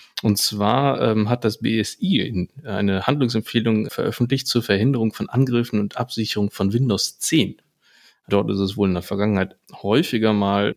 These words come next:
zu Angriffen gekommen und, äh, um diese zu verhindern, stellt das B S I die empfohlenen Konfigurationseinstellungen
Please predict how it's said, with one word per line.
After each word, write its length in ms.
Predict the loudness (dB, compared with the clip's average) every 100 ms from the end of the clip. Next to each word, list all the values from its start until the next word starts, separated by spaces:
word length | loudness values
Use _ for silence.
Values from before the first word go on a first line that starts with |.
| _
zu 160 | -8 -2
Angriffen 400 | 2 2 2 -2
gekommen 640 | -4 -2 0 2 2 0
und, 440 | 0 0 -2 -4 -2
äh, 120 | 0
um 140 | 2
diese 220 | 2 0
zu 140 | -2 0
verhindern, 280 | 2 2 0
stellt 260 | 0 2
das 180 | 0 0
B 120 | -4
S 140 | -4 -4
I 120 | -2
die 120 | 0
empfohlenen 520 | 0 0 0 2 0
Konfigurationseinstellungen 1500 | -2 -4 -4 -4 -4 -2 0 2 2 0 0 2 2 2 -2